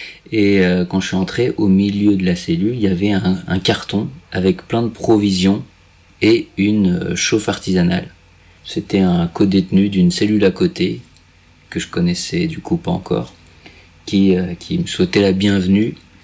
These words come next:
en m'offrant, euh, plein de, plein de nourriture déjà pour, euh, et, euh, pour, pour, pour manger, et surtout le réchaud, ce qui était le plus, plus, plus touchant, quoi, parce que le réchaud, c'est, c'est un truc qu'il avait fabriqué lui, et ce qui m'a fait gagner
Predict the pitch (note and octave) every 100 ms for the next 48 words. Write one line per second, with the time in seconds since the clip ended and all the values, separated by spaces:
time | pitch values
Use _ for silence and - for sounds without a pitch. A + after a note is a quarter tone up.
0 | _ _ _ _ - G2+ G2 A2 A2+ -
1 | A2+ A2+ A2+ G2 F#2+ G2+ G#2 F#2+ - A2
2 | A#2 A2 G2 F#2+ F2 - A2+ A2 G#2+ G#2
3 | G#2 F#2+ - A2 G2+ F#2 G#2 G#2 - F#2
4 | F#2 - - - - - - - - -
5 | - - - A2 F#2 - G2+ - F#2 D#2+
6 | - F2+ F#2 - F2 F#2 G2 B2+ - G2+
7 | - G2 - B2 C#3 - - G2+ G2+ F#2
8 | B2 A2 - F2+ - F#2+ - G2 G2 F#2
9 | G2+ G#2 - G2+ F#2 - - G#2 G2 -
10 | G#2 C3 A2 F#2+ F2+ G2 - F#2 F#2+ F#2
11 | - F2 F2+ F2+ - - - - - -
12 | G2 F2+ F2 F2 E2+ E2+ F2+ F#2 F#2 G#2
13 | A#2+ A2 - F2+ F2+ - F2+ F2+ G2+ F#2+
14 | F#2+